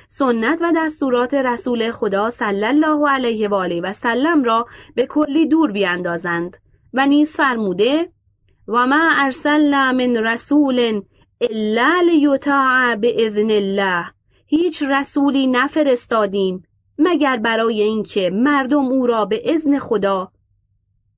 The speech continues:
و برای رضای او اطاعت کنند. سوره نساء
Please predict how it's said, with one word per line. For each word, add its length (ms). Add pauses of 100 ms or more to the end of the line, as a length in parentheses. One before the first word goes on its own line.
(180)
و 100
برای 540
رضای 500
او 360
اطاعت 540
کنند. 560 (580)
سوره 460
نساء 580